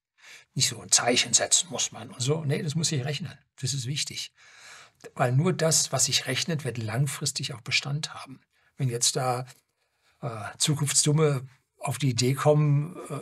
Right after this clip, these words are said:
äh, E-Autos und Wärmepumpen den Strom abzuschalten und ja, dann haben sie den, ja, die wirkliche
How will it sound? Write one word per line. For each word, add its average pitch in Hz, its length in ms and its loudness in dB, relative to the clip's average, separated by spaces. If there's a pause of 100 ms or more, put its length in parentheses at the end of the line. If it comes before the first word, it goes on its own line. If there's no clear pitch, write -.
(160)
äh, 143 120 0
E-Autos 147 420 2
und 127 80 4
Wärmepumpen 139 920 0 (1000)
den 131 80 2
Strom 160 260 2
abzuschalten 143 960 2 (540)
und 131 560 -2 (960)
ja, - 220 -4 (340)
dann 139 180 2
haben 156 120 4
sie 147 100 2
den, 135 340 4 (640)
ja, - 240 -2 (160)
die 123 300 0
wirkliche 147 720 2